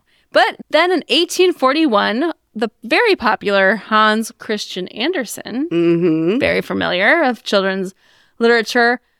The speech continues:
Speaker 1: created a folklore story from a man named
Speaker 2: <laughs> This is a tough one, Mindy. <laughs> You, you picked a tough topic.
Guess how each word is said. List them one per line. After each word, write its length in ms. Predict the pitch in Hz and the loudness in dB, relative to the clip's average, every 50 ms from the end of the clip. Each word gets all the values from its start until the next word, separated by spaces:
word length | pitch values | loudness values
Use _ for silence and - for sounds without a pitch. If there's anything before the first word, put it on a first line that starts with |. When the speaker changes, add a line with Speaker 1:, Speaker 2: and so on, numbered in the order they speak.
| _ _ | _ _
Speaker 1:
created 340 | - - 339 349 370 381 370 | -4 -2 0 2 2 2 2
a 80 | 320 254 | 2 0
folklore 540 | - - 240 233 240 - - 220 214 208 208 | 0 0 0 0 0 0 -2 -2 -2 -2 -2
story 560 | - - - 196 190 185 185 190 190 - - _ | -6 -6 -4 -2 0 0 0 -2 -2 -6 -10 _
from 240 | _ - 254 254 269 | _ -4 -2 0 0
a 100 | 277 262 | 0 2
man 460 | 254 262 294 311 330 349 359 370 339 | 2 2 2 2 2 2 2 2 2
named 440 | 285 247 247 247 247 247 269 262 - - _ _ _ _ _ _ _ _ _ _ _ _ _ _ _ | 2 2 2 2 2 0 0 -2 -4 -10 _ _ _ _ _ _ _ _ _ _ _ _ _ _ _
Speaker 2:
<laughs> 100 | 190 - 392 370 - 571 659 640 - _ - - - - - - 480 _ - 392 392 349 302 - _ | -10 -10 -10 -8 -8 -8 -8 -8 -8 _ -12 -12 -12 -10 -14 -16 -16 _ -10 -10 -8 -8 -12 -12 _
This 140 | - 370 381 | -4 0 2
is 140 | 494 466 427 | 2 0 0
a 60 | 381 | -2
tough 280 | - - 311 294 302 - | 0 0 0 0 2 0
one, 160 | 233 226 220 | 0 2 2
Mindy. 340 | 196 180 165 175 190 208 - | 2 0 0 0 -2 -2 0
<laughs> 220 | 294 381 370 - | 2 0 2 2
You, 100 | 339 381 392 - 294 - - 370 370 285 - | 0 -2 -2 -2 -6 -4 -4 -8 -8 -2 -2
you 80 | 330 | -2
picked 260 | 320 - 494 494 - | 2 2 0 0 0
a 40 | 453 | -4
tough 320 | - - - 311 302 - - | -2 0 0 -2 -2 0 0
topic. 840 | 311 277 233 240 - - 262 311 - - 440 440 - - _ | 0 2 2 0 0 -2 -2 -2 -2 -6 -8 -10 -10 -18 _